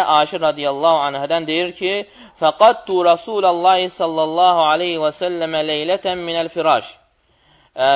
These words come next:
bir gecə Peyğəmbər sallallahu aleyhi və səlləmi, e, yatağımda axtardım, yəni itirdim. "Fəltəməstuhu fəvaqa'at yədi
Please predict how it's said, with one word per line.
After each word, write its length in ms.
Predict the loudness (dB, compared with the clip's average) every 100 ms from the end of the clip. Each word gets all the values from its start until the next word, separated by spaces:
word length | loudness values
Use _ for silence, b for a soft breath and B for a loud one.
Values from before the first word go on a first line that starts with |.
| 0
bir 140 | -6
gecə 400 | -4 -4 -2 -2
Peyğəmbər 640 | -2 -2 -2 -2 -2 -2 -4
sallallahu 640 | -6 -4 -4 0 0 2
aleyhi 340 | 0 -2 -4
və 120 | -8
səlləmi, 720 | -6 -6 -6 -6 -6 -8 -8 -10 b -20 _
e, 140 | -4 0 2 2 2
yatağımda 760 | -2 0 -2 0 -6 0 0
axtardım, 680 | 0 2 2 2 0 -6 -8 _ _ _ _ _
yəni 120 | -12 -10
itirdim. 680 | -8 -10 -8 -4 -4 -6 -14 b _
"Fəltəməstuhu 1160 | 2 2 0 0 -2 -2 -6 -4 -2 -4 -4 -10 _ _ _ _
fəvaqa'at 720 | 4 6 6 6 4 6 4 2
yədi 440 | 0 0 0 -8